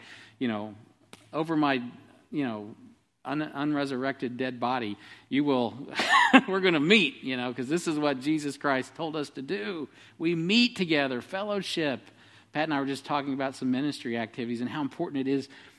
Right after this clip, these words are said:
literally in just a practical way, just to get around with the, with food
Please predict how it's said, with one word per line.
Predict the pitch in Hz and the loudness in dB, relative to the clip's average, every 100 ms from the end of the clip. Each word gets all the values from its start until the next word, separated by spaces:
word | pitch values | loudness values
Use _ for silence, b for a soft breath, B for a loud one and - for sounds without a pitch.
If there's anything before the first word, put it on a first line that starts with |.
| B | B
literally | 170 208 156 135 | 4 6 6 4
in | |
just | 139 165 | 2 -2
a | 127 | -4
practical | 110 - 180 196 147 135 | -6 0 0 0 -2 -2
way, | 127 123 | 0 -2
just | 143 170 | -4 -6
to | 135 | -4
get | 156 | -2
around | 156 139 143 143 | -2 -2 -2 -4
with | 120 | -6
the, | 110 | -10
with | - 120 | -10 -12
food | - 185 233 151 151 | -6 -2 2 4 2